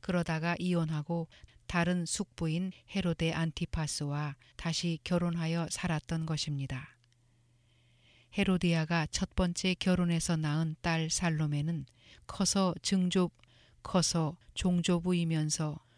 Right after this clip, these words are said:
동시에 숙부도 되는 다른 헤로데 필리포스와 결혼했습니다.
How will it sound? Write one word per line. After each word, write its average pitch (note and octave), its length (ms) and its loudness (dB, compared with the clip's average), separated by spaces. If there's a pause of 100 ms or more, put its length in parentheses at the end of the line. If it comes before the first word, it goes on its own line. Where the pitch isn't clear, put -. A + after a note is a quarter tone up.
(160)
동시에 F3 520 2
숙부도 F#3 560 0
되는 F3 380 0 (160)
다른 F3+ 400 0
헤로데 F3 440 0
필리포스와 D3+ 960 0
결혼했습니다. D#3 1040 -2